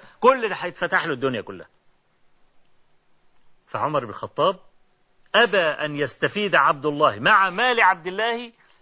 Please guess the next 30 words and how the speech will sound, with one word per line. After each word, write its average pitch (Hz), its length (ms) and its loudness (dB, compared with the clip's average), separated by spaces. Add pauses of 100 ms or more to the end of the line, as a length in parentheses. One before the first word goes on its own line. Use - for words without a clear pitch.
من 202 340 -2
النفس 180 760 -4
الزكي 180 640 -2
في - 80 -6
الورع. 208 440 4 (920)
عبد 107 180 -4
الله 185 180 2
بن 170 80 -6
عمر 196 260 -2
أحد 175 280 -2
المتورعين 135 1160 0
المشهورين، 165 720 -2 (920)
حتى 151 340 -4
إذا 123 220 -4
كان 170 260 -2
يعني 123 560 -2 (420)
غير 160 540 0 (120)
ابن، 160 300 -6
غير 131 400 -2
عبد 123 180 0
الله 151 140 0
بن 135 100 -4
عمر 139 240 0
يمكن 165 280 -2
أن 135 80 -8
يستفيد، 139 440 -6
لا، 147 100 2
عبد 131 200 -2
الله 170 200 -2
لا، 208 220 0